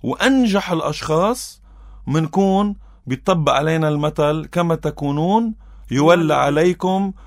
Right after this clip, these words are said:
Speaker 1: نتحمل كمان بعد مرة وزر سوء الاقتراع
Speaker 2: اختيارنا.
Speaker 1: واختيار المسؤولين.
Speaker 2: سوء الاختيار، نعم. طب، آه، أستاذ فادي، هون يعني حضرتك عم تحكي وعم يجي على بالي كيف السبيل لإعداد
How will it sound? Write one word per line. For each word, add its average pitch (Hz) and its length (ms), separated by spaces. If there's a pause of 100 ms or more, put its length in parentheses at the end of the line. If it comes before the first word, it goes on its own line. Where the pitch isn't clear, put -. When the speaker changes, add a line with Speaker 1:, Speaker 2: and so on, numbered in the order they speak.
(220)
Speaker 1:
نتحمل 160 760
كمان 214 560
بعد 165 280
مرة 147 460
وزر 160 600 (380)
سوء 247 560 (580)
الاقتراع 170 920
Speaker 2:
اختيارنا. 156 380
Speaker 1:
واختيار 175 680
المسؤولين. 156 500
Speaker 2:
سوء 185 100
الاختيار، 160 500
نعم. 160 200 (340)
طب، 185 140
آه، 165 580
أستاذ 156 360
فادي، 160 800
هون 208 380
يعني 160 320
حضرتك 196 480
عم 165 120
تحكي 175 680
وعم 160 300
يجي 208 200
على 160 240
بالي 165 560
كيف 247 320
السبيل 160 640
لإعداد 160 680